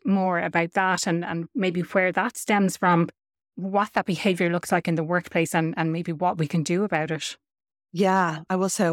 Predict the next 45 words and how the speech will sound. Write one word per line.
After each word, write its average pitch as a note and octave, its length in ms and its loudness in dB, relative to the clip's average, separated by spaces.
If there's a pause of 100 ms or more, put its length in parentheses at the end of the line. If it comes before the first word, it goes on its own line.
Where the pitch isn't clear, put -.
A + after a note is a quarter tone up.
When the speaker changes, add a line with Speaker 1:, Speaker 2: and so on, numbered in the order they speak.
(120)
Speaker 2:
I F3+ 100 2
know E3+ 220 2
a E3 40 4
lot D#3 200 0
less D3 240 -4
about D3 220 -2
under D3 240 0
functioning D3+ 520 0
<laughs> - 20 4
than D4 220 -2
I F#4 120 -2 (100)
know A4 180 2
about D4+ 360 2
over D4 260 0
functioning, C4 640 -2 (340)
Speaker 1:
<laughs> - 340 -20
Speaker 2:
um, G#3 280 4
because A3 300 0
of, D#3+ 120 -4
because G#3 280 -4
of F3 60 -4
my D3 180 0
focus D3 400 -6
on C#3 100 -4
sort C3 160 -8
of C#3 180 -10
anxious C#3+ 400 -2
achievement. E3+ 520 -4 (100)
But D#4 220 2
Speaker 1:
Yeah. D#3+ 440 2 (220)
Speaker 2:
here's A#3+ 380 0
the F#3 80 -4
truth. - 520 -6 (220)
Under C4 320 2
functioning E3 480 -2
is C#3 100 -4
driven C#3 280 -4
by B2 120 -2
anxiety A2+ 460 -4
too. - 240 -8 (460)
Speaker 1:
Okay. E3 400 0
Speaker 2:
A A3 80 4
lot G3+ 300 4
of A#3 160 -2
perfectionists - 920 -4